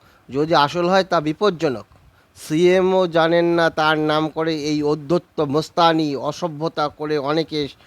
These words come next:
সরকার, দল ও তার ভাবমূর্তি নষ্ট করেছে। এটা যদি সত্যি হয় এটাকে পুলিশ তুলুক, দেখুক সাহস পেল কোথা থেকে, ব্যবস্থা নিক, ভিডিও ভুয়ো হলে সেটাও জানাক",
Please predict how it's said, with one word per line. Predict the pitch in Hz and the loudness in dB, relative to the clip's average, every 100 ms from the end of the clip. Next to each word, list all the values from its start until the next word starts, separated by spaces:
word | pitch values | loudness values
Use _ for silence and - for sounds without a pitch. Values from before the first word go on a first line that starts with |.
| - _ | -20 _
সরকার, | - 156 151 - 147 139 127 | -2 0 0 2 2 2 0
দল | 147 147 143 | 0 2 0
ও | 135 | -2
তার | - 135 127 | -4 -6 -6
ভাবমূর্তি | 104 123 139 139 - | -6 -6 -4 -6 -8
নষ্ট | 131 110 110 | -12 -12 -14
করেছে। | 98 95 - 90 _ _ - _ | -18 -18 -18 -20 _ _ -20 _
এটা | 147 160 160 | -2 2 2
যদি | 151 151 143 156 135 | 2 -4 -4 -4 -4
সত্যি | - 135 - _ 208 | -6 -12 -14 _ 0
হয় | 202 156 120 | 4 4 2
এটাকে | 120 135 131 135 - | -4 -6 -6 -8 -10
পুলিশ | 160 196 185 - _ | -6 -2 -2 -4 _
তুলুক, | 180 180 - _ _ _ _ _ _ _ _ - | 0 0 0 _ _ _ _ _ _ _ _ -8
দেখুক | 156 190 208 - | -4 -2 -2 -4
সাহস | - 143 160 185 170 - - _ _ _ - | -8 -4 0 0 0 -8 -20 _ _ _ -6
পেল | 170 208 | 2 2
কোথা | 170 165 | 2 0
থেকে, | 143 104 104 - _ _ _ | 0 -4 -12 -18 _ _ _
ব্যবস্থা | 120 151 156 175 160 | 0 0 0 0 2
নিক, | 147 - _ _ | 0 -4 _ _
ভিডিও | 120 139 165 | -8 -2 -2
ভুয়ো | 127 151 160 | 0 -2 0
হলে | 151 151 | 0 0
সেটাও | 147 156 170 165 | -2 -4 0 0
জানাক", | 143 139 139 120 | 2 0 0 -2